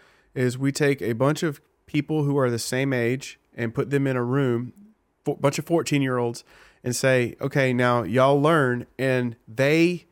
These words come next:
are helping each other learn about relationships. And if I'm going, if I'm a fourteen-year-old, <laughs> y'all, I'm gonna t-, this is really embarrassing, very embarrassing to admit, but I found an old hard drive this week.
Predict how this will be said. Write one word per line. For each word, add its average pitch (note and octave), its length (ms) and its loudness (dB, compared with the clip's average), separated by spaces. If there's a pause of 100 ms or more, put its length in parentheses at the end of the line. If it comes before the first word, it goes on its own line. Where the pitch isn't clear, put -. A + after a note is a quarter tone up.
(440)
are C#3 140 2
helping D#3 420 0
each D3 220 0
other D#3 340 2
learn C3 240 0
about B2+ 300 0
relationships. B2 1000 -2 (220)
And C#3 420 0
if C3+ 160 -2
I'm F3 140 0
going, G3 340 0
if C#3 80 -6
I'm F#3 180 0
a A#3+ 60 4
fourteen-year-old, D#3+ 640 4 (220)
<laughs> - 200 -14
y'all, D#3+ 180 4
I'm D#3 140 2
gonna F3 60 2
t-, - 100 -4 (120)
this D#3 160 0
is A2+ 140 -4
really B2+ 360 2
embarrassing, A2+ 720 0
very B2 400 0
embarrassing G2+ 540 -4
to G2+ 120 -8
admit, F#2 360 -8
but A2+ 260 -4
I C3 180 0
found D3 300 0
an - 140 0
old C3+ 300 2
hard C3 260 2
drive C3 340 0
this C3 220 -4
week. D3 340 -4